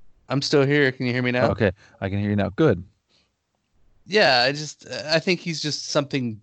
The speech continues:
Speaker 1: different. I mean, I, I, I don't trust, uh, rich people in general, <laughs> but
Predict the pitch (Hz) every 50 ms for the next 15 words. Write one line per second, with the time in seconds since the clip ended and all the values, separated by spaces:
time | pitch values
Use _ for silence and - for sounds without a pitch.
0 | _ - 117 117 117 - 123 120 117 82 120 123 123 123 120 123 120 - 123 131
1 | 127 - 127 143 139 139 131 - - - 139 127 123 123 123 - - - - -
2 | _ _ _ _ _ _ _ _ _ - 165 120 113 117 113 113 110 110 110 -
3 | _ _ _ _ - - - 113 - - - 113 113 - 110 110 113 - _ _
4 | _ _ - 123 117 110 117 113 107 107 110 117 123 _ _ _ _ _ _ -
5 | - - 156 165 - - 131 123 - - - 698 679 - - - - 156 131 135
6 | 139 - - - 156 - -